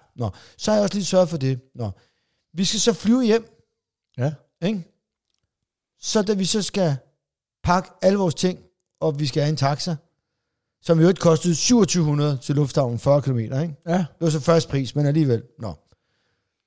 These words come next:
Speaker 1: Så siger min dejlige kone, "Hvor er passene?"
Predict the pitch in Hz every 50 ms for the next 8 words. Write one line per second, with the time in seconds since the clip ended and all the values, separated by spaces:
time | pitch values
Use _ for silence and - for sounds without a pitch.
0 | _ _ - - 160 - - - 165 160 156 139 120 120 120 127 123 120 - -
1 | 139 147 147 135 - _ _ _ _ _ _ _ _ _ _ _ _ _ _ _
2 | _ _ _ _ - _ _ _ - 139 175 180 165 147 - 156 170 180 - -
3 | - 143